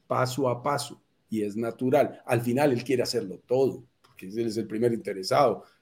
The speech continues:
en que su negocio sea completo y saque el total de unidades preestablecidas. Pero lo importante es, si está escrito y está allí dentro de las áreas comunes, tú lo puedes exigir.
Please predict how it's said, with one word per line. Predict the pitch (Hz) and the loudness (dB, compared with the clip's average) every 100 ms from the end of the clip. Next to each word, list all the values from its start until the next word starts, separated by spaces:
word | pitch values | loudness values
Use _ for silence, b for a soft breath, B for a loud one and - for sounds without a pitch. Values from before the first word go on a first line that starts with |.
| _ | _
en | 117 95 | -10 -4
que | 104 | -4
su | 120 | -2
negocio | 107 113 131 120 | -2 2 2 2
sea | 120 120 | 2 2
completo | 117 101 156 147 | 2 6 6 6
y | 113 | 2
saque | 123 123 | 0 0
el | 110 - | -2 -2
total | 107 123 117 | -2 2 2
de | 117 | 4
unidades | 113 110 110 107 | 2 2 -2 -2
preestablecidas. | - 101 - 120 123 214 302 - - b b b b _ | -6 -8 -2 0 4 8 6 6 -10 b b b b _
Pero | 180 196 | 12 12
lo | 202 | 12
importante | 185 185 185 185 165 147 | 12 12 10 10 12 12
es, | 143 - | 12 2
si | - - | -8 -2
está | 104 - | 0 6
escrito | 151 - 226 - 117 - _ _ _ 110 | 4 6 2 4 2 2 _ _ _ -6
y | 107 | -4
está | - - | -2 4
allí | 139 175 180 131 - _ _ _ | 6 8 8 6 0 _ _ _
dentro | 113 110 110 113 | 0 2 2 2
de | 107 | 4
las | 104 95 135 | 2 0 4
áreas | 139 147 | 6 6
comunes, | 147 143 196 220 - _ _ _ _ _ | 6 6 6 6 0 _ _ _ _ _
tú | - 90 | -6 0
lo | 113 | 4
puedes | 139 143 | 4 4
exigir. | 131 135 202 208 - | 2 4 4 2 -4